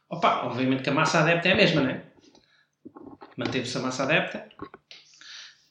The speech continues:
Hum, nós temos uma claque, são os Ramos da Argaça. Havia um, um, um, uma claque mítica, diz-se.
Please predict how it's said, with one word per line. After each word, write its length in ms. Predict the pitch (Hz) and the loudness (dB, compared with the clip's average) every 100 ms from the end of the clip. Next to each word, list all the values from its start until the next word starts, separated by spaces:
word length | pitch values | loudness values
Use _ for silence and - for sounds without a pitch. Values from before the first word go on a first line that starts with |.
| _ 156 | _ -4
Hum, 880 | 139 135 131 127 123 117 113 113 - _ | -2 0 0 0 -2 -4 -6 -6 -12 _
nós 220 | - 135 - | -4 -2 -2
temos 160 | 120 | -4
uma 120 | 135 135 | -4 -2
claque, 340 | 143 175 - | 0 0 0
são 160 | - 131 | -6 -8
os 80 | |
Ramos 260 | 131 135 131 | -4 -2 -2
da 80 | 123 | -2
Argaça. 560 | 127 147 160 - 190 - _ _ _ _ _ _ _ - - - _ _ _ - | -2 0 0 -4 -10 -18 _ _ _ _ _ _ _ -16 -16 -20 _ _ _ -10
Havia 300 | 147 131 135 | -4 0 2
um, 400 | 131 123 113 113 - | 2 -2 -6 -8 -10
um, 540 | 117 113 113 110 110 113 | -10 -10 -10 -12 -14 -14
um, 520 | 113 110 107 107 98 90 _ _ _ _ _ _ | -12 -12 -12 -18 -20 -20 _ _ _ _ _ _
uma 160 | 120 117 | -10 -2
claque 320 | 143 135 - | 0 0 6
mítica, 640 | 160 147 135 - 104 - _ | 6 6 0 -6 -12 -14 _
diz-se. 720 | 127 147 139 - - - - | 6 6 6 4 2 -4 -12